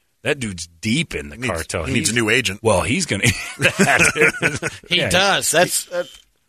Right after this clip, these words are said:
Speaker 1: Something bad's gonna happen to him if he doesn't do everything they tell him, 'cause twenty-one pounds of meth for five hundred dollar delivery, you owe some people some stuff.
Speaker 3: Yes.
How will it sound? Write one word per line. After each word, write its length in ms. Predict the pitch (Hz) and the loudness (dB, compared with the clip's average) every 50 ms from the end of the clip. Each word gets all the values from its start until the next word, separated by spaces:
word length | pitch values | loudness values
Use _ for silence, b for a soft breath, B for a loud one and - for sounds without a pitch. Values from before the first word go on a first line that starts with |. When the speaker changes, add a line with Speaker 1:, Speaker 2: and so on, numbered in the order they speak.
| _ - - | _ -14 -6
Speaker 1:
Something 440 | - 135 170 208 - - 98 92 | -2 0 0 2 2 0 0 0
bad's 340 | 90 117 143 170 175 143 110 | 2 2 4 4 4 4 2
gonna 160 | 113 110 101 | 0 0 0
happen 240 | 98 107 98 87 101 | 2 0 0 0 -2
to 60 | 90 | -2
him 160 | 98 147 143 107 | -2 0 0 -2
if 100 | - - | -2 -2
he 80 | 135 | -2
doesn't 280 | 127 123 101 92 98 92 | -2 -2 -2 -2 -4 -6
do 180 | 104 104 104 - | -6 -8 -8 -6
everything 540 | - 113 117 110 110 117 95 - - 101 92 | -4 -4 -2 -2 0 -2 -2 0 0 -2 -2
they 140 | 90 80 78 | -2 -4 -8
tell 280 | - - 123 127 127 | -4 -2 0 0 0
him, 140 | 107 80 76 | 0 -4 -6
'cause 320 | - - 92 82 - - - _ _ _ _ _ _ _ _ _ _ _ _ _ _ - | -8 -10 -10 -8 -10 -10 -12 _ _ _ _ _ _ _ _ _ _ _ _ _ _ -6
twenty-one 340 | - 160 196 208 170 117 98 | -2 0 2 4 4 2 2
pounds 260 | - 120 113 95 87 | 2 0 0 0 -2
of 60 | 80 | -4
meth 400 | 87 110 143 156 131 - - - _ | -2 0 0 0 0 -2 -6 -12 _
for 120 | - 95 - | -14 -16 -12
five 260 | - 117 110 123 113 | -8 -6 -4 -2 0
hundred 140 | 113 107 95 | 0 0 2
dollar 240 | 107 104 95 90 | 2 2 0 0
delivery, 540 | 82 82 80 98 117 110 95 82 73 71 - _ _ _ _ _ _ _ _ _ | -4 -6 -2 0 0 0 0 -4 -10 -12 -14 _ _ _ _ _ _ _ _ _
you 220 | 107 113 131 135 - - | 2 2 2 4 4 4
owe 180 | 113 120 123 | 4 6 6
some 240 | 113 - - 98 82 | 4 4 2 0 -2
people 300 | - - 87 78 - 85 | -2 -2 -4 -4 -4 -6
some 160 | - - 85 - | -8 -8 -8 -6
stuff. 80 | 131 139 | -2 0
Speaker 3:
Yes. 460 | 139 135 123 110 - - - - | 0 2 2 2 2 0 0 -2